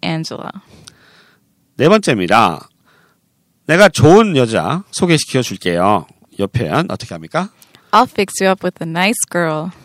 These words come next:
Speaker 2: I will fix you up with, fix somebody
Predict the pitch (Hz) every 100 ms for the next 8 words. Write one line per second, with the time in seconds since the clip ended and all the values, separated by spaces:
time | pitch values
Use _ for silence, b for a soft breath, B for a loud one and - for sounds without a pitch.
0 | b b - 123 147 165 160 202 226 247
1 | - - 226 214 - 190 - 185 - -
2 | 107 107 113 - _ - - - 240 -
3 | 175 165 160 160